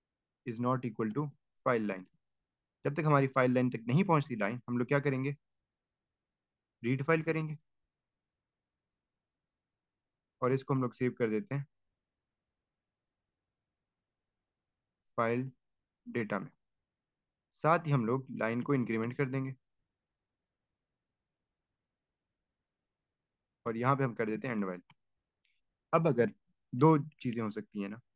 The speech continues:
या तो ये हो सकता है कि ये loop exit करेगा इसकी वजह से, end of file की वजह से, या तो ये हो सकता है कि वो लूप इस वजह से exit करेगा। अगर तो इस loop ने line is equal to file line की वजह से exit किया, क्योंकि तब exit किया जब line और file line equal हो गए थे।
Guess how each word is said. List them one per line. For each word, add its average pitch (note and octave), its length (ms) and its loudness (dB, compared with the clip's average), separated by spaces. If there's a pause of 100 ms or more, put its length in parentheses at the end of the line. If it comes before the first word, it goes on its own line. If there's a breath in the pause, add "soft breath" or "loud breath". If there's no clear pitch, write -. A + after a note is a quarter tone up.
(140)
या C3 140 4
तो D#3+ 120 -4
ये E3 60 2
हो D#3+ 60 2
सकता D#3 220 -2
है D3 60 -6
कि D3 80 0
ये C3 80 2
loop C#3+ 180 0
exit C3+ 260 0
करेगा B2+ 360 0 (120)
इसकी E3+ 220 -6
वजह E3+ 180 0
से, D#3+ 180 -10 (380)
end C3+ 160 4
of D3+ 80 4
file E3 200 2
की E3 60 0
वजह D#3+ 160 0
से, D#3+ 140 -6 (420)
या F3+ 100 6
तो E3 100 4
ये C#3+ 60 6
हो C3+ 100 8
सकता A#2+ 200 -4
है B2+ 40 -4
कि B2+ 100 -4
वो A#2+ 160 0
लूप B2 260 0
इस A2 180 -14
वजह G#2+ 120 -4
से G#2 120 -14
exit G2+ 200 -12
करेगा। F#2+ 280 -10 (840)
अगर F3+ 200 2
तो G3+ 80 6
इस D#3 160 2
loop C3+ 280 0
ने D3+ 140 2 (320)
line D3 300 4 (1200)
is C3 120 2
equal C3+ 240 4
to F3 120 4
file C3+ 240 4
line C#3+ 200 6
की C3+ 60 4
वजह A#2+ 120 0
से A2 120 -8
exit G#2 220 -4
किया, A2 140 -4
क्योंकि B2+ 280 0 (360)
तब F3 140 6
exit B2+ 260 6
किया C#3 160 6
जब A#2 200 0
line B2 260 4
और C#3+ 180 0
file A2+ 200 4
line C#3 300 2
equal C#3 240 2
हो A#2 100 4
गए G2 140 -2
थे। - 140 -14